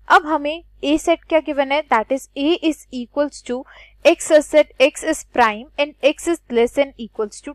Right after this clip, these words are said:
ten। तो A सेट हमारा वो सेट है जो प्राइम नंबर्स का, ठीक है, और X यहाँ पर क्या है, less than equals to ten। ओके, तो यहाँ पर A सेट के मेंबर्स कौन से हो जाएंगे, यानी A सेट के एलिमेंट्स हो गए प्राइम नंबर्स। क्या होते हैं, प्राइम नंबर्स होते हैं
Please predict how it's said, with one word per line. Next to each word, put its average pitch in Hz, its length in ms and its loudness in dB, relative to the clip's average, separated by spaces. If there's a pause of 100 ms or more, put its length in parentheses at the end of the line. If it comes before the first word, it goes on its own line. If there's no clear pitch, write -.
ten। 208 100 -6 (480)
तो 311 120 -4 (120)
A 339 160 2
सेट 370 260 0
हमारा 247 400 0 (140)
वो 294 140 -2
सेट 269 280 2
है 302 100 2 (140)
जो 320 80 -18 (100)
प्राइम 247 320 0
नंबर्स 208 400 -6
का, - 180 -10 (380)
ठीक 320 180 -2
है, 359 100 4 (260)
और 269 180 2 (100)
X 302 240 0
यहाँ 277 200 -4
पर 269 100 4
क्या 269 180 0
है, 285 120 2
less 254 320 2
than 262 140 -2
equals 240 480 -2
to 330 100 -4 (100)
ten। 349 120 -2 (440)
ओके, 254 260 -4 (420)
तो 294 60 -2
यहाँ 254 340 0
पर 285 140 4 (100)
A 269 140 -2
सेट 294 220 0
के 294 120 -8
मेंबर्स 269 400 -2
कौन 262 300 -2
से 294 120 0
हो 269 80 4
जाएंगे, 262 300 -4
यानी 226 380 -2
A 240 160 -2
सेट 247 200 2
के 254 120 -2
एलिमेंट्स 233 440 -4
हो 226 80 -4
गए 247 160 0
प्राइम 262 400 -2
नंबर्स। 302 380 -4
क्या 294 140 2
होते 226 260 -4
हैं, - 80 -12 (320)
प्राइम 240 220 0
नंबर्स 254 400 -2
होते 254 260 -2
हैं 311 120 -6